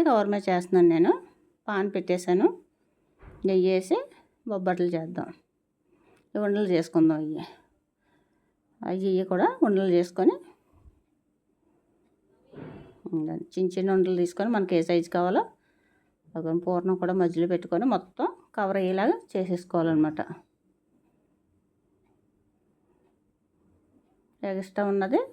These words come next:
మైదా పిండి తీసేసుకోవాలి మనం. చక్కగా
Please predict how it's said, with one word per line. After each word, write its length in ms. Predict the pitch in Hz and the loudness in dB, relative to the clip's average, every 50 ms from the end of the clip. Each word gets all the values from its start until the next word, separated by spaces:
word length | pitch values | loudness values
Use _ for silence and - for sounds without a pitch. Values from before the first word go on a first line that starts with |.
| - - 262 | -12 -12 -10
మైదా 320 | 240 220 202 202 196 190 185 190 | -6 -4 -2 0 0 0 0 2
పిండి 220 | 190 190 202 392 480 466 - | 0 2 4 2 2 2 0
తీసేసుకోవాలి 580 | 220 202 208 - - - - - 160 156 156 156 151 | 0 0 -2 -6 -18 -14 -8 -6 -4 -2 0 0 0
మనం. 160 | 151 - - - _ _ _ _ _ _ _ _ _ _ _ _ _ _ _ _ _ _ _ _ _ _ 277 269 285 302 311 339 370 339 330 330 320 320 311 - - - - - - 311 311 311 320 320 320 _ _ _ 311 330 302 277 - _ _ _ _ _ _ _ _ _ _ _ _ _ _ _ _ _ _ _ _ _ _ _ _ _ _ _ _ - | 0 -2 -4 -12 _ _ _ _ _ _ _ _ _ _ _ _ _ _ _ _ _ _ _ _ _ _ _ -20 -20 _ -20 -20 -20 -20 -20 -20 -20 -20 _ -20 -20 -20 -20 -20 -20 -20 -20 -20 -20 -20 -20 _ _ _ -20 -20 -20 -20 -20 _ _ _ _ _ _ _ _ _ _ _ _ _ _ _ _ _ _ _ _ _ _ _ _ _ _ _ _ -10
చక్కగా 380 | 170 170 - 170 160 156 - | -10 -8 -4 -4 -4 -4 -6